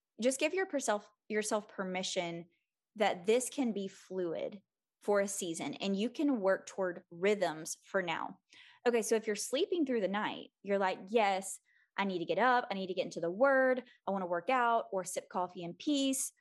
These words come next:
get work done or sit in silence," whatever it is, like, whatever your reason is, then you determine, "Okay, what time do my kids usually wake up?" Which was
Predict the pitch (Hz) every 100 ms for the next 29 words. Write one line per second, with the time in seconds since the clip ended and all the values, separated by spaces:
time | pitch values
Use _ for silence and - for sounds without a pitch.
0 | _ _ _ _ - 196 220 190 269 262
1 | 240 240 240 240 233 - 180 175 175 -
2 | 427 349 - 233 170 - - _ 175 247
3 | 339 320 311 277 240 226 165 196 226 277
4 | 269 226 220 196 170 151 170 - _ _
5 | _ 196 190 294 330 302 240 233 208 185
6 | - 202 175 165 170 208 302 - 269 247
7 | 220 208 185 190 190 175 180 185 185 165
8 | 160 160 156 - _ _ _ 214 226 247
9 | 226 208